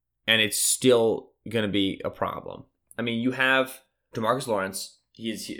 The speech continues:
fourteen point five sacks in twenty seventeen, ten point five in twenty eighteen, right? Not really, like, a down year.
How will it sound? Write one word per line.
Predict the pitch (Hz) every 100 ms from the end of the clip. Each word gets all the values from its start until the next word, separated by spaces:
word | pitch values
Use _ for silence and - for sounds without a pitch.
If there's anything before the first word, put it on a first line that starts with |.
| -
fourteen | 123 120 135
point | 139 135
five | 131 127
sacks | 120 117
in | 117
twenty | - 110
seventeen, | 110 107 101 - 95
ten | 95 104
point | 104 110
five | 104 95
in |
twenty | 95 95 85
eighteen, | - - -
right? | - 101 87 - _ _ _ _ _
Not | 87 120 135
really, | 147 131
like, | 107
a | 95
down | - 123 156
year. | 165 190 196 190